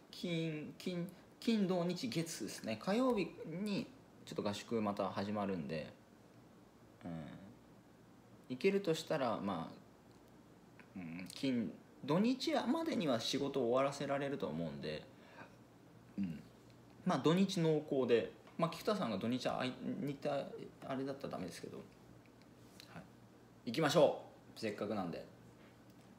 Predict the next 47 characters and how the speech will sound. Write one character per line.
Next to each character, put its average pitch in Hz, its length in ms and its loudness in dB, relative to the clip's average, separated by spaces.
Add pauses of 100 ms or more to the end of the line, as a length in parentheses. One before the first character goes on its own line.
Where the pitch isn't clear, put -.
ま 123 100 -2
あ、 - 20 -4
こ 175 120 4
ん 180 60 4
な 170 80 2
チ 170 80 0
ャ 170 60 6
ン 160 60 2
ス - 60 -4
め 127 120 2
っ - 20 -8
た 92 140 -2
に 82 80 -2
な 82 80 -2
い - 20 -4
で 76 60 -8
す - 80 -12
か - 100 -16
ら - 60 -10
ね。 147 240 -2 (560)
そ - 80 -10
う。 - 20 -10 (420)
こ-、 156 260 0
今 208 200 4
月 202 220 2
も 151 180 2
カ - 140 -2
ツ - 100 -8
カ-、 - 80 -2 (240)
予 135 140 2
定 165 240 2
結 165 200 -6
構 165 100 -8
カ - 140 -6
ツ - 120 -12
カ 127 80 0
ツ 123 140 -2
な 123 120 2
ん - 80 -2
で - 80 -10
す - 80 -12
け - 80 -16
ど、 78 220 -8 (400)
た - 140 -6
ま 160 160 0
た 170 140 -2
ま 139 160 -4